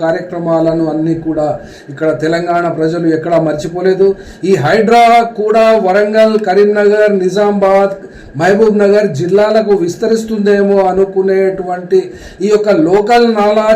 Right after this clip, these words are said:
చెరువుల కబ్జాదారులందరూ కూడా బెంబేలెత్తి బాగా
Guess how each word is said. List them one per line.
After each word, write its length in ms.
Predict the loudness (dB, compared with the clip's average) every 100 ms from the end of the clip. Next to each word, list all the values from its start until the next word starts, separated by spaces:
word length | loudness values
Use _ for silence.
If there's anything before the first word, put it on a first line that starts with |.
| 2
చెరువుల 300 | 2 4 2 0 -2
కబ్జాదారులందరూ 1160 | -4 0 0 2 2 2 4 2 0 0 4 4 2 -4
కూడా 240 | -6 -2 -2 -2
బెంబేలెత్తి 680 | -6 -2 -2 -4 -8 -8 -6 -4 -4
బాగా 360 | -4 -4 -6